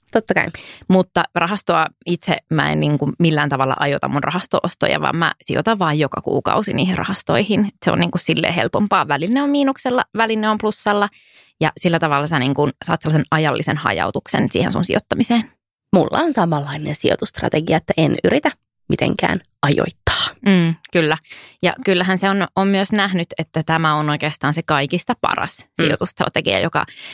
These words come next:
Speaker 2: keskimäärin tuottaa parhaimman tuloksen, kun ei lähde sinne mitään kikkailemaan, ostelemaan ja myymään. Siitä tulee vaan ekstra kuluja. Ja no, me ei, ei, ei, ei, ihmiset ei ehkä ole niin fiksuja, että ne osais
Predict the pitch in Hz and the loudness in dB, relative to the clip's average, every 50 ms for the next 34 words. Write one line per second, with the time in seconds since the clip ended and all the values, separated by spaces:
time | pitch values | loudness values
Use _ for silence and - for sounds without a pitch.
0 | - - - - 170 156 - - 208 202 208 208 214 226 233 220 - _ _ _ | -18 -4 0 2 2 2 2 0 0 2 2 2 2 0 0 -2 -4 _ _ _
1 | - 190 180 175 - - 180 170 165 - - _ _ _ - 180 156 156 151 151 | 0 2 2 2 0 0 0 0 0 0 -2 _ _ _ 0 2 2 2 0 -2
2 | - 190 190 196 208 208 196 196 180 147 127 - - - - - - - 208 185 | -2 -2 -2 0 0 0 0 0 0 -2 -2 -4 -4 -4 -4 -2 -2 0 -2 -2
3 | 180 - - 175 165 - 180 190 185 170 160 160 - - - - - - - - | -2 -2 0 0 0 2 2 0 0 0 -2 -4 -8 -10 -8 -4 -4 -2 -2 -2
4 | - - - 165 156 - 202 - _ - 170 156 156 151 147 151 143 147 143 - | -2 -2 -2 -2 0 -2 -2 -2 _ -2 0 0 0 0 0 0 0 -2 -2 -4
5 | - 160 - - 156 151 143 - 135 - - - - - 175 202 214 202 185 180 | -6 -6 -4 -2 -2 0 0 0 0 0 0 0 0 0 2 2 2 2 2 2
6 | 175 170 160 160 160 165 170 - 190 175 170 165 - 156 147 135 131 139 139 139 | 2 0 0 0 0 -2 -2 -2 -2 -2 -2 -2 -2 0 0 0 0 0 -2 -2
7 | - - 160 - - - - - - - - 214 226 214 202 190 180 175 170 175 | -2 -4 -6 -8 -8 -8 -6 -6 -4 0 2 2 2 4 4 2 2 2 0 -2
8 | _ - - - - - - - - 156 156 160 151 147 143 143 139 - - _ | _ -12 -20 -20 -20 -20 -20 -8 -2 0 2 2 2 2 2 2 0 -2 -4 _
9 | _ - 202 208 202 185 - _ - - - 214 208 208 202 - - - - 220 | _ -2 0 0 0 0 -2 _ -8 -2 0 0 2 2 0 -2 -2 -2 0 0
10 | 220 208 - - 214 214 - - 269 247 - - - - _ - 254 262 247 - | 2 2 0 0 -2 -2 0 0 0 0 -2 -6 -12 -6 _ 0 2 2 2 2
11 | - 247 254 - 254 240 - - - - 240 240 214 202 196 180 160 147 - 160 | 2 0 0 0 0 -2 -2 -2 0 2 2 2 2 2 0 0 -2 -2 -2 -4
12 | 156 - - 156 - 123 104 - - - - - - - - - - 170 156 156 | -4 -2 -2 -2 0 0 -2 -2 -4 -4 -4 -2 -2 -2 -2 -2 0 0 0 -2
13 | - - - | -4 -6 -10